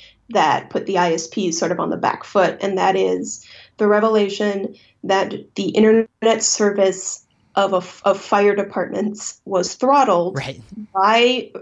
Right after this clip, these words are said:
Speaker 1: Verizon while they were fighting the Mendocino Fire Complex, one of the largest <laughs> fires in
Speaker 2: Right. So,
Speaker 1: California
Speaker 2: so,
Speaker 1: history.
Speaker 2: uh, you know, internet,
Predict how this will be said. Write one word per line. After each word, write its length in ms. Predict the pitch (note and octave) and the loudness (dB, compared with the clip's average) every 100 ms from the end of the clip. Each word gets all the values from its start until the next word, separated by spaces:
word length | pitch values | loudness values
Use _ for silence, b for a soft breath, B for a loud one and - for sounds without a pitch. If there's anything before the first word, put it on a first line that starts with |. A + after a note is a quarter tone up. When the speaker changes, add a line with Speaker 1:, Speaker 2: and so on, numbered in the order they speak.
| - | -16
Speaker 1:
Verizon 720 | G#3 G#3 F#3 F#3+ F#3+ A#3 C#4 - b b _ _ _ _ | -2 2 2 0 -2 -4 -8 -16 b b _ _ _ _
while 400 | - G3 G#3+ A3+ | -8 2 4 6
they 140 | A#3 A3 | 4 4
were 180 | A3 A3 | 2 0
fighting 420 | A3 G#3 G3+ G3+ | 0 0 0 -2
the 80 | F#3+ | -4
Mendocino 580 | G3 F#3+ F#3+ F#3+ F3 | -4 -6 -4 -4 -4
Fire 320 | F3 C4 B3 A#3+ | 2 2 4 2
Complex, 540 | A3+ G#3 G#3+ G3 - | 2 2 0 -2 -2
one 100 | G#3 | -4
of 60 | G3 | 0
the 100 | G3+ | 0
largest 380 | D4+ - - | 0 -2 -6
<laughs> 20 | - | -2
fires 400 | B3+ C#4+ C4 A#3 | 2 6 6 4
in 100 | A3+ | 2
Speaker 2:
Right. 100 | A3+ | 0
So, 60 | |
Speaker 1:
California 440 | G#3+ A#2 G2+ F#3 E2+ | -2 -2 -4 -6 -8
Speaker 2:
so, 180 | - C3 | -4 -2
Speaker 1:
history. 160 | B2 - | -2 -4
Speaker 2:
uh, 180 | C3+ A#2+ A#2+ | -6 -6 -6
you 140 | C#3 B2 | -6 -4
know, 140 | A2+ | -2
internet, 560 | D3 D3+ C#3+ C3+ B2+ | -2 -2 0 -2 -4